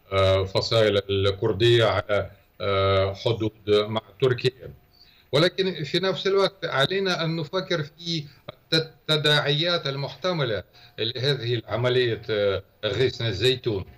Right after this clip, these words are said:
أولا، أنا على اليقين أن القوات التركية لن تستطيع سحق وحدات حماية الشعب الكردية، لأن هذا يفوق،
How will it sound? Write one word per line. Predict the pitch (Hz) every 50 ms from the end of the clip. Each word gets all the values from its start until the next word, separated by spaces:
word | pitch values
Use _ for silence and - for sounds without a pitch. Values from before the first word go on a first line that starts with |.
| _ _ _ _ _ _ _ _ -
أولا، | 190 196 196 175 143 104 92 80 76 73 - _ _ _ _ _ _ -
أنا | 165 185 185 190 190
على | 175 165 170 175 175
اليقين | 180 175 170 165 170 165 - - 185 180 180 165 151 131 127 - - - _ -
أن | 143 143 147 143
القوات | 143 143 139 139 143 - 143 139 139 - 160 165 175 165 -
التركية | 147 - 170 156 147 - - 180 175 160 147 135 - - - - _ _
لن | - 123 131 156 175 185 185 185 180 151 -
تستطيع | - 156 - - - 160 143 143 - - 165 160 156 143 127 - -
سحق | - - - - 170 156 156 143 - - - - _ _ _ _ _ _
وحدات | - 123 127 123 - 135 131 123 139 147 147 143 143 - 139 131 123 113 - -
حماية | 123 123 135 135 127 127
الشعب | 123 117 - - 123 117 110 107 107
الكردية، | 104 95 - - 110 101 98 107 101 95 87 82 71 - - - - - - - -
لأن | 139 175 196 180
هذا | 185 156 170 185 170 156
يفوق، | 165 151 147 147 143 143 - 180 180 165 139